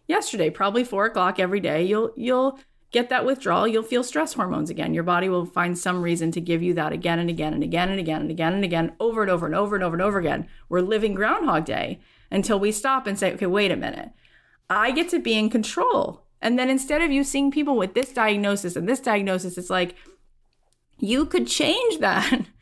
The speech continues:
<laughs> if you stopped giving yourself, right, like, this constant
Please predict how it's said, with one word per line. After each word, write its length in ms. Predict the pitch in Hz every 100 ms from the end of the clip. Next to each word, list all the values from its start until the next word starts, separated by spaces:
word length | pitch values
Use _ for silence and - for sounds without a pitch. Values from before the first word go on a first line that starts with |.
| _
<laughs> 300 | _ _ -
if 180 | 254 254
you 140 | 240
stopped 640 | 240 - 185 226 262 262 247 - -
giving 300 | 240 311 285
yourself, 680 | 208 202 196 165 156 175 190
right, 380 | 196 269 277 -
like, 200 | 196 185
this 240 | 196 196
constant 800 | - - 202 247 - 190 175 170